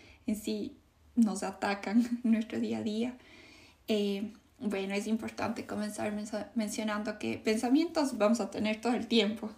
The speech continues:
Es, es algo que está presente en, en todo momento. Eh, en sí, los pensamientos no, no podemos controlarlos, eh, porque vienen de forma aleatoria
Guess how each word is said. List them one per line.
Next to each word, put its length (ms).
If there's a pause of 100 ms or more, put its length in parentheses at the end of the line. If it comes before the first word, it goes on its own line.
(120)
Es, 260
es 180
algo 240
que 100
está 400
presente 840
en, 240 (500)
en 140
todo 200
momento. 600 (640)
Eh, 420
en 120
sí, 140
los 160
pensamientos 680
no, 260
no 140
podemos 360
controlarlos, 960 (360)
eh, 440 (440)
porque 380
vienen 320
de 80
forma 480
aleatoria 720